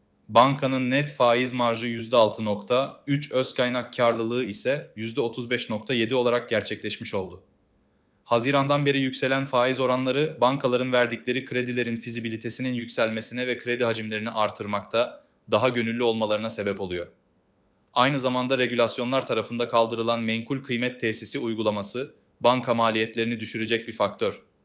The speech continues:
Garanti Bankası'nın önemli avantajlarından biri ise maaş hesabı müşteri sayısının yüksek olması sebebiyle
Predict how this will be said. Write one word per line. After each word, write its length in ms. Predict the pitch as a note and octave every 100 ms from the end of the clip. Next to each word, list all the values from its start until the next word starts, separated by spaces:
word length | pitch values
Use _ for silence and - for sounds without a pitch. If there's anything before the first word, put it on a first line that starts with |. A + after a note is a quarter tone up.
| _ _ _ _ _ -
Garanti 400 | A2 A#2+ A#2+ C#3
Bankası'nın 560 | C3+ C3 A#2+ B2+ C3
önemli 360 | A#2+ A#2 A2+ C3
avantajlarından 840 | A#2+ A#2+ A#2+ A#2 A#2 A#2 A#2 A#2 A2
biri 140 | D3+
ise 500 | C#3 - D#3+ - _ _ _ _ _ B2
maaş 300 | B2+ D3+ D3+
hesabı 360 | C#3+ C#3+ D3
müşteri 360 | C#3+ B2+ D3 D3
sayısının 420 | C#3+ A#2+ C#3 C#3
yüksek 360 | B2 B2 C3 B2+
olması 320 | G#2+ G#2 -
sebebiyle 760 | G#2+ G2 F#2 F#2+ C3 F3 -